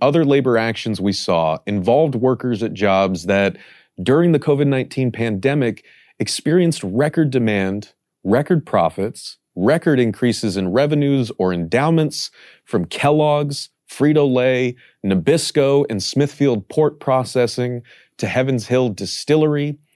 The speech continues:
John Denair Desserts, Saint Vincent Hospital,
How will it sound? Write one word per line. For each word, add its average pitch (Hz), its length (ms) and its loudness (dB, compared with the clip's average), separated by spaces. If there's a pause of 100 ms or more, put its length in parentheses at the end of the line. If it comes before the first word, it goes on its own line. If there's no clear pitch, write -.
(180)
John 117 320 0
Denair 104 340 0
Desserts, 92 760 -2 (280)
Saint 147 320 -2
Vincent 110 400 -2
Hospital, 147 800 -2